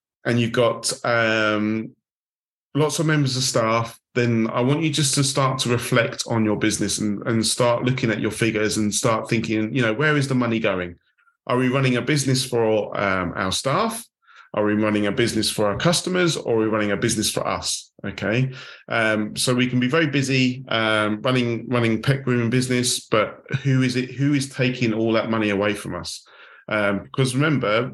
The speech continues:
you gotta dig into the reasons why you started a business. And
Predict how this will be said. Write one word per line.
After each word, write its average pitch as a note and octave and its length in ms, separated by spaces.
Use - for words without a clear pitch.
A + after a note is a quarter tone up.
you C#3+ 120
gotta D#3+ 220
dig C3+ 240
into C#3+ 280
the A#2+ 100
reasons B2+ 440
why C3 140
you C3 140
started C3+ 300
a B2+ 80
business. B2 440
And B2+ 380